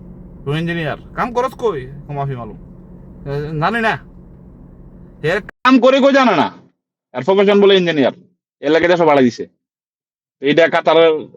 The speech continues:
আইন আছে এরকম, তোর মতো ই-, ইঞ্জিনিয়ার লাগবে না,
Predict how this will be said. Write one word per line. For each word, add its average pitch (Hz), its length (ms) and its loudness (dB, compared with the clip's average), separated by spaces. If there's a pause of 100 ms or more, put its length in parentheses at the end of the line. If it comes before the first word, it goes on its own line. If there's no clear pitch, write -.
(140)
আইন 165 280 0
আছে 135 460 0
এরকম, 101 340 -4 (920)
তোর 139 100 -12
মতো 160 180 -6
ই-, 151 460 -6
ইঞ্জিনিয়ার 160 320 -4
লাগবে 151 280 -6
না, 98 120 -14